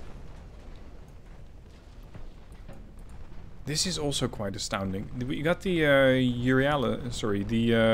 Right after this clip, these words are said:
Euryalus here. And the Euryalus is just operating at a range of twenty-two hundred meters from the Gangut and the other battleships. She hasn't been shot at much.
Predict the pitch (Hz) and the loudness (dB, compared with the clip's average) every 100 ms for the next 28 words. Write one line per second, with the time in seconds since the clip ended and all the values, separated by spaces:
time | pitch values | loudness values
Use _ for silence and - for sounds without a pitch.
0 | 113 110 117 120 127 156 107 - - - | 6 6 6 6 4 2 0 -2 -6 -6
1 | - - - - - - - - - - | -8 -8 -8 -8 -10 -12 -10 -12 -12 -12
2 | - 180 214 220 220 202 185 190 185 190 | -4 2 4 6 6 6 6 6 4 0
3 | - - 165 - - - - - - - | -2 2 2 0 -6 -10 -10 -10 -10 -8
4 | - 139 147 156 156 139 131 131 131 120 | 0 0 4 4 6 4 6 4 4 -2
5 | - 135 131 135 120 120 123 120 123 123 | -2 0 0 0 0 0 2 2 2 0
6 | 104 110 117 139 - - - - - - | 0 2 2 0 -2 -6 -8 -8 -8 -10
7 | - - 110 101 98 92 104 101 101 - | -8 -2 0 0 0 -2 -2 0 -2 0
8 | 101 107 101 110 127 139 - 190 - - | 0 0 2 2 2 0 -2 -4 -6 -8
9 | - - - - - - - - - - | -8 -10 -10 -8 -8 -8 -10 -14 -14 -12
10 | - - 151 180 220 214 180 160 - 170 | -8 -2 0 2 2 4 2 2 0 2
11 | 165 139 123 - 113 120 95 - - - | 4 4 4 2 0 2 0 -4 -6 -6